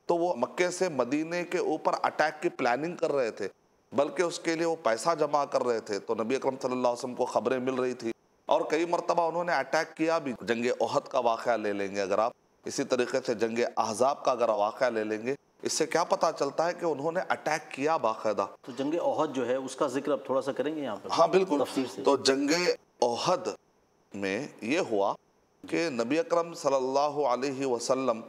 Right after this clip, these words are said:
Speaker 1: को जब ये इत्तला मिली कि कुफ़ारे कुरैश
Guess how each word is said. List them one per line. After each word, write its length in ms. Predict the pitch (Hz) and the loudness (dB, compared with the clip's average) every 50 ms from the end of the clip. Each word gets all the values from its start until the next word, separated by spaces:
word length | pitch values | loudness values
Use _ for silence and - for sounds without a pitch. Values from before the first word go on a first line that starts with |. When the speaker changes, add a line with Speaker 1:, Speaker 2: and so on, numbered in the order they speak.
| - _ _ _ _ _ _ _ - | -18 _ _ _ _ _ _ _ -2
Speaker 1:
को 100 | 135 127 | -2 2
जब 240 | 117 147 143 131 - - - - | 2 2 0 0 -4 -12 -6 -2
ये 120 | 110 120 120 | 0 0 0
इत्तला 360 | 117 120 - 131 143 160 160 | 0 0 0 2 2 2 0
मिली 280 | 143 120 107 98 104 127 143 - _ _ _ _ _ _ | 0 -2 -4 -4 -4 -6 -6 -10 _ _ _ _ _ _
कि 160 | - 151 160 156 | -2 -2 -2 -2
कुफ़ारे 680 | - - 131 - - - - 123 127 131 135 143 156 156 - | -4 -6 -8 -8 -2 0 2 2 2 2 2 0 0 -2 -2
कुरैश 500 | - 120 110 107 107 113 117 113 113 - | 0 0 2 2 2 2 0 -2 -4 -8